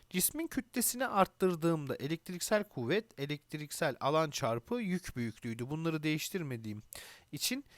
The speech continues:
elektriksel kuvvetinin değişmeyeceğini söyleyebilirim ama daha ağır olan bu cismi aynı elektriksel kuvvet sağ tarafa artık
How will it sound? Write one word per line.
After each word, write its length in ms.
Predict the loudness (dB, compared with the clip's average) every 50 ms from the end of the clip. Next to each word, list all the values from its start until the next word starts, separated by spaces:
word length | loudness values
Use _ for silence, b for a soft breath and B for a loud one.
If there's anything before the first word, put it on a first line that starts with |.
| b b b b -2
elektriksel 760 | 0 0 0 -2 -2 -4 -4 -4 -2 -2 0 2 2 2 2
kuvvetinin 800 | 0 -2 -2 -2 0 2 0 0 -2 -4 -4 -2 -2 -2 2 4
değişmeyeceğini 680 | 6 6 6 4 2 0 -2 -4 -4 -2 -2 -2 0 0
söyleyebilirim 760 | 2 2 2 2 2 2 0 0 0 -2 -2 -2 0 0
ama 300 | 0 0 0 -2 0 0
daha 260 | 0 0 2 2 2 2
ağır 280 | 4 6 6 6 6
olan 380 | 6 4 4 4 2 2 2 4
bu 340 | 4 4 4 4 0 -4 -6
cismi 460 | -4 -2 -2 0 0 2 0 0 0 B B B B B B _ _
aynı 240 | 4 6 6 4 4
elektriksel 540 | 2 0 0 0 -6 -8 -4 0 2 2 0
kuvvet 320 | 0 -4 -2 -2 0 0
sağ 260 | 0 2 4 4 4
tarafa 380 | 4 4 0 0 0 0 0 0
artık 300 | 2 0 0 -2 -6 -12